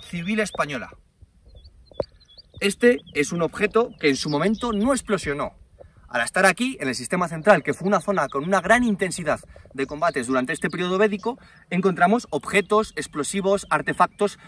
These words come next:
que quedaron abandonados, que no explotaron o que, bueno, se han mantenido en el tiempo, como es este caso. El protocolo es muy estricto a seguir. Hay que mantener la calma, eso lo primero, y nunca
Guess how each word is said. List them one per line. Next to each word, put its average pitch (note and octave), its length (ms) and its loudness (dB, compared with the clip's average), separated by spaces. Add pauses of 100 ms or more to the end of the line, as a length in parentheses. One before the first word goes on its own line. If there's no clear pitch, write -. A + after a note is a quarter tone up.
(140)
que A3 100 4
quedaron G3 300 8
abandonados, F#3+ 580 4
que D#3 120 -4
no D3 80 0
explotaron E3 560 0
o E3 120 -2
que, D#3 100 2
bueno, D#3 280 0 (160)
se - 160 2
han E3+ 80 2
mantenido F3+ 380 2
en F#3+ 80 2
el E3+ 100 -4
tiempo, G3+ 320 0
como E3 240 -4
es E3 60 -8
este E3 200 -6
caso. - 280 -8 (360)
El D#3+ 100 0
protocolo A#3 460 2
es A3+ 140 2
muy A#3 180 4
estricto C3 540 -4
a A2 40 -6
seguir. G#2 340 -8 (680)
Hay A#3 200 6
que C4+ 120 -4
mantener F#3 400 0
la C3+ 120 0
calma, G#2 360 -4
eso A3+ 260 4
lo F#3 120 2
primero, C3+ 300 -4 (100)
y C#4+ 140 0
nunca A#3 420 0